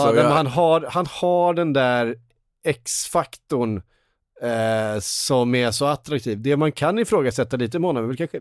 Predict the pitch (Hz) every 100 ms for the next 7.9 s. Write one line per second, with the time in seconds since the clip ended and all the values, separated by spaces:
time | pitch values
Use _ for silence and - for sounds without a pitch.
0 | - 123 202 190 180 - 165 123 113 -
1 | 135 165 - 175 165 208 190 226 208 -
2 | 165 151 - 160 110 120 151 160 202 214
3 | 190 160 120 113 - 101 131 110 110 113
4 | 110 - 107 98 - - - 123 135 170
5 | 185 170 185 143 127 113 104 127 113 -
6 | _ _ - - _ _ _ _ _ _
7 | _ _ - 127 127 131 131 131 127